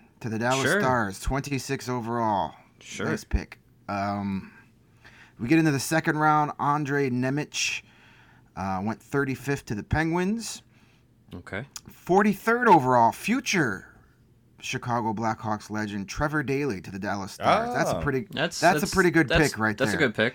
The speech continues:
Speaker 2: That's a good pick.
Speaker 1: He had a really good, no, again, no Duncan Keith, but he had a really good
Speaker 2: He had a good
Speaker 1: run for
Speaker 2: career,
Speaker 1: the Stars
Speaker 2: yeah.
Speaker 1: there. Uh, Matt Green, another longtime defenseman, went
Speaker 2: Oh,
Speaker 1: forty-fourth
Speaker 2: Matt,
Speaker 1: overall.
Speaker 2: Matt Green. Matt Green.
Speaker 1: Matt, oh, yeah.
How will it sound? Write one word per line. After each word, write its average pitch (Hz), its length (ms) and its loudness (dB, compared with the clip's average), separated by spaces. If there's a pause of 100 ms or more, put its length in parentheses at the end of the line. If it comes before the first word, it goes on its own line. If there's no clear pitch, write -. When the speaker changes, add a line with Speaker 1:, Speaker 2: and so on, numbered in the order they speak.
Speaker 2:
That's 123 160 -12
a - 20 -18
good 131 140 -8
pick. 120 140 -4
Speaker 1:
He 147 60 0
had 147 140 2
a - 40 0
really 131 320 0
good, 123 160 0
no, 143 120 0
again, 143 380 2
no 165 160 6
Duncan 165 380 2
Keith, 147 320 0
but 117 120 -4 (120)
he 139 220 0
had 127 160 2
a 104 60 -2
really 113 420 0
good 104 280 -2
Speaker 2:
He 95 100 -4
had 98 100 -2
a 98 40 -2
good 104 40 0
Speaker 1:
run 98 160 0
for - 120 -8
Speaker 2:
career, 85 160 0
Speaker 1:
the 82 40 0
Stars 101 460 -4
Speaker 2:
yeah. 98 80 -8
Speaker 1:
there. 82 140 -10 (460)
Uh, 113 300 4
Matt 143 300 4
Green, 165 480 2
another 131 300 -2
longtime 127 880 -2
defenseman, 135 760 -6
went 123 300 -6
Speaker 2:
Oh, - 40 -20
Speaker 1:
forty-fourth 127 420 -2
Speaker 2:
Matt, 92 320 2
Speaker 1:
overall. 135 120 -2
Speaker 2:
Matt 98 400 2
Green. 80 300 -10 (360)
Matt 80 240 -14
Green. 107 100 -4
Speaker 1:
Matt, 120 180 -2
oh, 110 140 -4
yeah. 82 140 -10